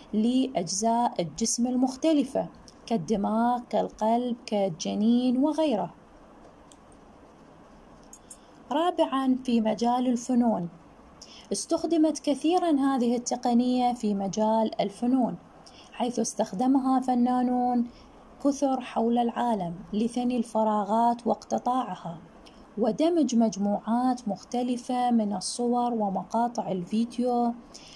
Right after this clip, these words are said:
لإنتاج أعمال فنية متحركة وبتقنية ثلاثية الأبعاد.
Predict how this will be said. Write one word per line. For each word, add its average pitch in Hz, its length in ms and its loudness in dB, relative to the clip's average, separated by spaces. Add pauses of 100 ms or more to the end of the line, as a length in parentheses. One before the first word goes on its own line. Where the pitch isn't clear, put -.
(120)
لإنتاج 277 880 0
أعمال 254 560 0
فنية 247 640 2
متحركة 240 1080 0 (420)
وبتقنية 240 760 0
ثلاثية 214 880 -2 (200)
الأبعاد. 226 680 -2